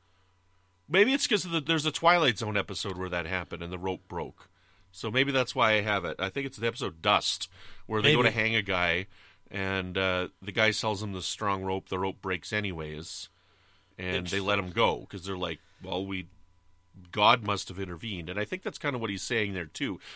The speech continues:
Speaker 1: He says it's the devil that brought him back, but, you know, you know, whatever. I mean, I don't know.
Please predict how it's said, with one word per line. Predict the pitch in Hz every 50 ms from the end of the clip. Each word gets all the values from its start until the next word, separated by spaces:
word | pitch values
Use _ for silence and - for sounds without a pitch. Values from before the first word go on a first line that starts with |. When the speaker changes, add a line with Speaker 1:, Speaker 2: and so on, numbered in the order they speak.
| -
Speaker 1:
He | - 190 175
says | - 254 196 165
it's | 165 - -
the | 156
devil | 131 104 - 127 131 113 107 101
that | 104 95 -
brought | 101 95 92 90
him | 92 87 78
back, | 90 90 90 90 87 _ - -
but, | 104 95 - - - - - - - - _ -
you | - 104
know, | 101 92 87 87 87 - _ _ - - 80 - _ - - - - - - _ _ _ - _ -
you | - 110 107
know, | 85 80 90 90 87 80
whatever. | 101 104 92 85 80 - - - -
I | 80
mean, | 82 80 80 82
I | 87 90
don't | 82 80 78
know. | 85 90